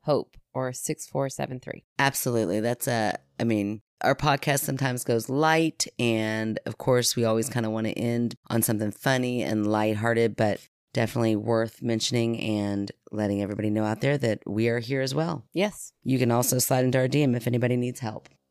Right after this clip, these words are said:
Speaker 1: Yep.
Speaker 2: Okay, so here we go.
Speaker 1: Switching gears.
Speaker 2: Yep.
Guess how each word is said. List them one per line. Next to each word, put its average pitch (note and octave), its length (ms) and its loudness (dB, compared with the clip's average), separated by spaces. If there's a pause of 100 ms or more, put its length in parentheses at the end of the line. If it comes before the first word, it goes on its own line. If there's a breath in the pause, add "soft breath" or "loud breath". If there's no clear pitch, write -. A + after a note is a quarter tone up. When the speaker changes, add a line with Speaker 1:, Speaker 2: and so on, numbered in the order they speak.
Speaker 1:
Yep. F3 200 -6 (360)
Speaker 2:
Okay, D3+ 680 0
so - 440 -4
here C3 360 -6
we C#3 180 -8
go. - 180 -12 (180)
Speaker 1:
Switching F3 460 -8
gears. C#3+ 440 -4 (320)
Speaker 2:
Yep. A2+ 420 -8